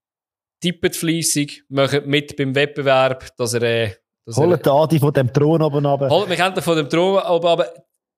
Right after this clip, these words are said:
Speaker 1: Zwischenzeitlich hat's ja gut ausgesehen, dass der Al-Hassane Keita mich, äh, eingeholt hat. Das ist, äh, ja, aber es hat nicht gelangt. Ich bin noch ein Punkt vorne, aber holt mich endlich von dem Thron runter. Dann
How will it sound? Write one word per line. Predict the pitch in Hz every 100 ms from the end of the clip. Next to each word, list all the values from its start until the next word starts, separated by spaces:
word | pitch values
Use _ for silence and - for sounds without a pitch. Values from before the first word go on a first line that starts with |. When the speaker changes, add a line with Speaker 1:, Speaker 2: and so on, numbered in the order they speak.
| _ -
Speaker 1:
Zwischenzeitlich | 175 220 - 214 208 214 180 175
hat's | 170 170 -
ja | 175
gut | 170 180 175
ausgesehen, | 170 - 160 151
dass | 143 131
der | 139
Al-Hassane | 139 151 143 - 131 135 127
Keita | - 123 127 - 120 120
mich, | 117 117 123
äh, | 117 117
eingeholt | 120 131 - 120 117 -
hat. | 110 -
Das | 104 107
ist, | 104 110
äh, | 107 107 - - - - - - - _ _ _ _
ja, | 110 117 135 - -
aber | 127 131
es | 123
hat | 135
nicht | 120 131 139
gelangt. | 139 127 131 127
Ich | 127 -
bin | 139
noch | 139
ein | 139 160 160
Punkt | 143 143 143
vorne, | - 127 127 120 101
aber | 113 113 104 - _ _ -
holt | 139 147
mich | 135
endlich | 135 143 143
von | -
dem | 123 117
Thron | 123 120 131
runter. | 117 107
Dann | 110 104